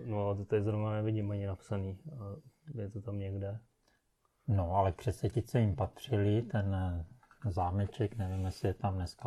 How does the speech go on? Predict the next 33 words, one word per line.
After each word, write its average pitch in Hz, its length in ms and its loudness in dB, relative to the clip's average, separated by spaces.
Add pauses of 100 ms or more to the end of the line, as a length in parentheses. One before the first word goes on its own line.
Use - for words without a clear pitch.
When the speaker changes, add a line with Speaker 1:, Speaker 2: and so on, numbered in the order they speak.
Speaker 2:
obecní 95 460 -2
úřad, 92 480 -2
tak 85 160 -4
byl 85 200 0
Speaker 1:
Jo, 117 120 8
ale 123 180 6
jakože 120 260 4
tam 123 160 4
neměli 120 200 4
Speaker 2:
správní 120 260 4
sídlo. 95 440 -2 (140)
Speaker 1:
že 117 140 -2
tam 120 160 -2
neměli 113 320 2
misi, 113 480 -2
nebo 151 280 -2
měli? 107 400 0 (1160)
Speaker 2:
A 90 160 4
ty - 160 4
misi 113 280 8
je 127 160 12
zas 117 180 8
trošku 120 340 6
něco 120 300 4
jiného, 104 380 4
že 87 60 0
jo? 82 100 -2
Křesetice - 640 0
byl 101 140 4
jejich 98 280 2
majetek. 90 580 -4 (160)
Speaker 1:
Hmm. 120 260 2 (1600)
Jo. 101 180 2